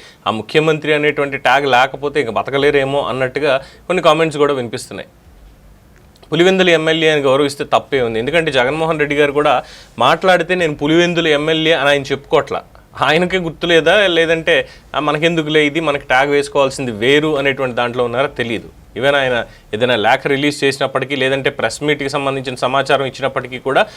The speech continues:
మాజీ ముఖ్యమంత్రి వర్యులు వైఎస్ఆర్సీపీ అధినేత అంటున్నారు తప్ప కరెంట్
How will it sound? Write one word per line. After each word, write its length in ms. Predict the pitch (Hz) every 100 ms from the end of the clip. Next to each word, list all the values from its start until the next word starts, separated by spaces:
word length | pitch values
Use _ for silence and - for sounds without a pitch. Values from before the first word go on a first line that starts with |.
| - -
మాజీ 480 | 110 131 156 165 180
ముఖ్యమంత్రి 680 | 165 139 - 160 156 139 147
వర్యులు 520 | 143 139 143 160 220 - _ _ _ - -
వైఎస్ఆర్సీపీ 720 | 113 165 180 175 165 156 156 147
అధినేత 460 | 127 151 160 151
అంటున్నారు 420 | 147 139 143 135
తప్ప 300 | 123 139 - 147 131 - - - 135
కరెంట్ 280 | 151 202